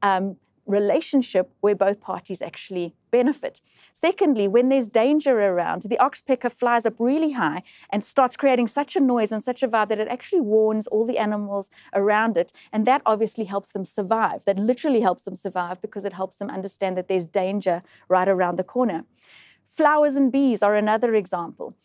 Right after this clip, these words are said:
The bees take pollen from one plant to the next and pollinate the flowers, and then they take the nectar to, to make, uh, honey,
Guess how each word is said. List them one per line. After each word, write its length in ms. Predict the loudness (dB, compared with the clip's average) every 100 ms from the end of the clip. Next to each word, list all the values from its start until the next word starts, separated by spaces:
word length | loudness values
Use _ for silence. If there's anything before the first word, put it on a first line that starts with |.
| _
The 80 | -2
bees 420 | 2 2 2 0
take 280 | -2 -4 -2
pollen 320 | 0 2 0
from 180 | -4 -4
one 220 | -2 -4
plant 320 | -4 -6 -6
to 100 | -6
the 80 | -4
next 400 | -4 -6 -10 -18 _ -10
and 160 | -4 -4 -6
pollinate 640 | -4 0 2 2 -2 -4
the 100 | -6
flowers, 520 | -4 0 0 0 -4 -2
and 160 | -2
then 140 | 0 0
they 160 | -2
take 300 | -4 -6 -8
the 40 | -6
nectar 480 | -4 -4 -2 -4 -6 _ -6
to, 280 | -2 0 -2 _ _
to 140 | -8 -6
make, 300 | -4 -6 -8 _ _
uh, 120 | -8 -2
honey, 360 | 0 0 -2